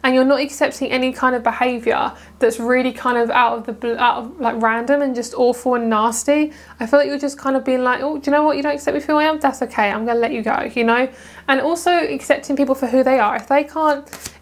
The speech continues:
see you for who you are, that's okay. It's not to be nasty to them.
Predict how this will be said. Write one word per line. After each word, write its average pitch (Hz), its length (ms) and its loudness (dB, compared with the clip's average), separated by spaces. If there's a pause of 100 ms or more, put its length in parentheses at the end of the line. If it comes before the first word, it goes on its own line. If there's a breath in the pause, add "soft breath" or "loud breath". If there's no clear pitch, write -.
(100)
see 277 220 2
you 262 180 2
for 254 180 2
who 247 140 0
you 247 220 2
are, 247 120 4
that's 277 200 -2
okay. 262 440 0
It's 247 100 -10
not 269 100 -6
to - 100 -10
be 247 100 -2
nasty 233 400 0
to - 140 -14
them. 240 280 0